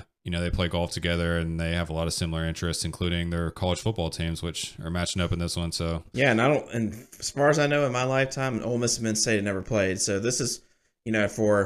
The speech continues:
Speaker 2: both of them, this could be, like, a once in a lifetime type matchup too. So yeah, I, I like that they're both attending together. They're not gonna squander it. And this is an intriguing matchup.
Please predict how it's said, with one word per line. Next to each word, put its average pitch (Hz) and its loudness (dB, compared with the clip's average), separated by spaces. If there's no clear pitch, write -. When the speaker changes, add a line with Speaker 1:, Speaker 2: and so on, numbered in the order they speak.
Speaker 2:
both 120 4
of 101 -2
them, 110 4
this 101 0
could - -8
be, 101 2
like, 98 2
a 98 -4
once 101 -2
in 107 -2
a 101 0
lifetime 107 2
type 104 2
matchup 104 0
too. 101 2
So 98 2
yeah, 104 6
I, 110 4
I - 6
like 123 4
that 104 -4
they're 110 4
both 110 4
attending 131 -2
together. 127 2
They're 104 0
not 107 -2
gonna 104 -4
squander 117 -2
it. 95 -2
And 101 -10
this 135 6
is 120 6
an 95 0
intriguing 95 -4
matchup. 90 -6